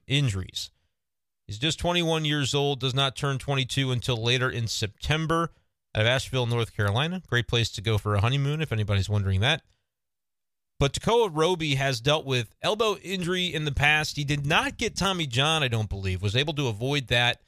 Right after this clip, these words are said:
uh, late twenty twenty-one, I think, and then the offseason twenty twenty-two recovered and came back and largely pitched a full season last year at age twenty in twenty twenty-two.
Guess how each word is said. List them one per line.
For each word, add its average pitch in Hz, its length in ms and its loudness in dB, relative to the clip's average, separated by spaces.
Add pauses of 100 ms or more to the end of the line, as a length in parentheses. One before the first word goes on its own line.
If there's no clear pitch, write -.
(640)
uh, 110 400 -2
late 131 320 -2
twenty 147 240 -2
twenty-one, 135 520 2
I 123 100 2
think, 127 320 -2
and 123 100 -2
then 123 140 2
the 120 80 0
offseason 120 440 0
twenty 123 220 -2
twenty-two 120 460 0
recovered 117 560 0
and 110 280 2 (380)
came 127 240 0
back 117 300 2
and 107 220 -2 (200)
largely 135 460 0
pitched 135 340 -2
a 127 40 2
full 123 240 0
season 113 580 0 (360)
last 120 360 0
year 123 120 2
at 117 80 2
age 117 240 -2
twenty 113 540 2
in 110 220 0
twenty 107 240 0
twenty-two. 104 600 2